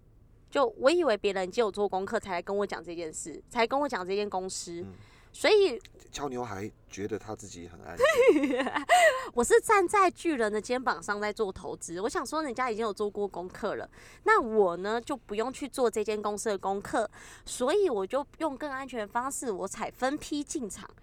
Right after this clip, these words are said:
Speaker 2: 我，我，我，我们好像陷入吵架节目了，
Speaker 1: 啊。
Speaker 2: 我觉得，
Speaker 1: <laughs>
Speaker 2: 我觉得有点痛苦。
Speaker 1: 哦，你继续说。
Speaker 2: OK，所以其实，其实我觉得这里面就是说还有第二个特质，就是说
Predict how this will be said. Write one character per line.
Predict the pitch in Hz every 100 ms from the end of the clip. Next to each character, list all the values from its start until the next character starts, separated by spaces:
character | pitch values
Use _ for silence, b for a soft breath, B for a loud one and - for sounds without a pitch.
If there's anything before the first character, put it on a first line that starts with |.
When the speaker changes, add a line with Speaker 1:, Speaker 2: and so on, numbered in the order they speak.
| b b b b b b
Speaker 2:
我， | 110
我， | - - -
我， | 95 95
我 |
们 | 113 113
好 | 104
像 | 117
陷 | 120 123
入 | 117
吵 | - 87
架 | 87 104
节 | 98 82
目 | 87 85
了， | 78
Speaker 1:
啊。 | 175
Speaker 2:
我 |
觉 | 202 208
得， | 254 381 381 359 415 466
Speaker 1:
<laughs> | 453 480 480 453 -
Speaker 2:
我 | 117
觉 | 135
得 | 156
有 | 143 139
点 | 139 107
痛 | 127 113
苦。 | 104 - 622 508 B 523 480 B B
Speaker 1:
哦， | 220
你 | 202 208
继 | 170
续 | 139
说。 | 127 196
Speaker 2:
OK， |
所 | 226
以 | 190 - - b b b -
其 | - 135 180
实， | - 135 135 139 143 - - - - -
其 | - 196
实 | 156 165 170 -
我 | 123 107
觉 | - 135
得 | 185 165 _ - -
这 | - 202
里 | 123
面 | 143 160 127
就 | 151
是 | 143
说 | 143
还 | 135 123
有 |
第 | 107 156
二 | 143
个 | 117
特 | - 139 101
质， | - 90
就 | 123
是 |
说 | 117 120